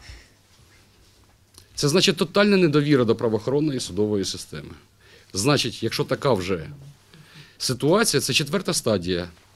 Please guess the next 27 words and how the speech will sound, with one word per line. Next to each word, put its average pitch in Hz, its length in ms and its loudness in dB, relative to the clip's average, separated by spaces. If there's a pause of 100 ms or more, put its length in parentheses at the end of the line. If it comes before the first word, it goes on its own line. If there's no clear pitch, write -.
(520)
правоохоронно-судового 135 1000 0
раку. 90 360 -2 (1000)
І 104 60 -8
треба 160 300 2
вже 117 140 2
лікувати, 113 600 0
ну, 117 480 0
не 143 400 2
терапією, 87 840 -6 (1300)
а 98 80 -10
треба 156 240 0
вже 117 120 2
приймати 110 400 -2
такі 104 200 -8
болючі 98 480 0
рішення. - 400 -12 (920)
Різати. 95 460 0 (1600)
Не 107 120 0
по-живому, 143 560 4
а 92 40 0
по-мертвому, 107 640 2
по 92 80 -6
тому, 180 280 -2
яке 101 240 0
дійсно 117 380 -4
за 95 100 0
хабарі 101 540 -2